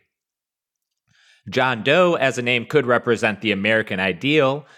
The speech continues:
of the U S government being accountable to any no-name Joe voter, as we the people supposedly have power in this democracy, which, L O L. More cynically, John Doe probably speaks to the fact that the Patriot system of control is shapeless and nameless,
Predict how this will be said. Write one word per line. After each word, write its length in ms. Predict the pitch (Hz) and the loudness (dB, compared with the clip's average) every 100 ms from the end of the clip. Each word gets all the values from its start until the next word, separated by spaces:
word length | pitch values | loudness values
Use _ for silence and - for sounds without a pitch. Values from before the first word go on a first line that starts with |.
| - | -8
of 120 | 104 | -4
the 80 | 107 | 0
U 200 | 110 113 | 2 2
S 160 | 110 | 0
government 480 | - 110 104 104 104 | 0 -2 0 -2 -2
being 260 | 110 104 101 | -2 -2 -2
accountable 560 | 98 - 107 104 104 98 | -10 -4 -2 0 -2 -4
to 180 | 107 | -4
any 200 | 104 101 | -2 -2
no-name 580 | 95 98 101 98 98 92 | -6 -4 -4 -2 -4 -4
Joe 200 | 87 95 | -4 -4
voter, 560 | 82 123 143 127 123 127 - - - | 0 0 2 2 0 -4 -18 -20 -4
as 400 | 110 107 104 - | -2 0 -2 -6
we 300 | 101 110 110 | -4 -2 -2
the 120 | 87 | -4
people 540 | - 175 - 110 110 | -4 -4 2 2 0
supposedly 540 | - 117 101 95 95 90 | -6 -4 -2 -4 -4 -4
have 180 | 101 - | -4 -2
power 360 | 127 113 90 | 0 0 -2
in 120 | 90 | -6
this 160 | 82 - | -10 -12
democracy, 640 | 85 85 80 80 - 85 | -8 -8 -8 -12 -10 -8
which, 400 | 82 87 82 - - _ - | -4 -6 -8 -12 -18 _ -8
L 160 | 90 | -6
O 120 | 87 78 | -6 -8
L. 280 | 62 - _ _ _ _ _ _ _ _ _ - | -12 -18 _ _ _ _ _ _ _ _ _ -2
More 200 | 131 131 | 2 2
cynically, 800 | - 196 220 202 120 120 123 - _ _ | 0 0 0 -2 -2 -2 -4 -10 _ _
John 340 | 95 131 139 | 0 0 0
Doe 200 | 123 139 | 2 2
probably 480 | 143 - 139 143 160 | 2 0 0 0 -4
speaks 340 | - 131 120 - | -4 -4 -4 -4
to 80 | |
the 140 | 127 127 | -4 -4
fact 320 | - 101 107 | 0 0 0
that 120 | 107 | -4
the 80 | 107 | -6
Patriot 520 | - 98 95 110 107 | -6 -6 -4 -4 -4
system 340 | - 98 - 98 | -4 -8 -4 -6
of 100 | 92 | -6
control 480 | 87 - 147 147 | -10 -2 0 2
is 160 | 117 101 | 0 -4
shapeless 480 | - 107 101 104 - | -2 -4 -2 -6 -6
and 140 | 92 | -4
nameless, 540 | 127 160 151 151 143 | -2 -2 -2 -4 -4